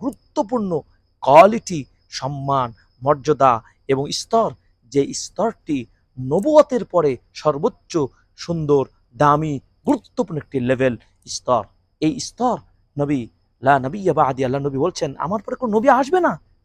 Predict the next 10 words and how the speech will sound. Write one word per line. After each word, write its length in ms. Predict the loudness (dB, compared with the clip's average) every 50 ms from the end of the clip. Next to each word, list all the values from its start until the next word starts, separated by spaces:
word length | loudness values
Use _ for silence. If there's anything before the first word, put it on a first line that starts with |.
| _ _
ঠিক 200 | -2 -2 -2 -2 _ _ _ _ _ _ -6
নবী 220 | -4 -2 2 2
আমাদের 320 | 2 2 0 -2 -2 -4 -4
শেষ 540 | -6 -10 -10 2 6 6 6 6 4 0 0
আখির 420 | 2 4 4 4 2 -2 -6 -8 -2 2
পয়গম্বর, 580 | 2 2 4 4 2 2 4 6 6 6 6 2 -6 _ _ _ _ _ _
তিনি 180 | -4 -2 -2 -2
রিসালাত, 600 | -2 -4 -4 -4 0 2 4 4 4 4 2 -2 _ _ _ _ _ _
কোরআন 500 | 2 4 6 6 6 6 4 2 -2 -2
দিয়ে, 200 | -4 -4 -4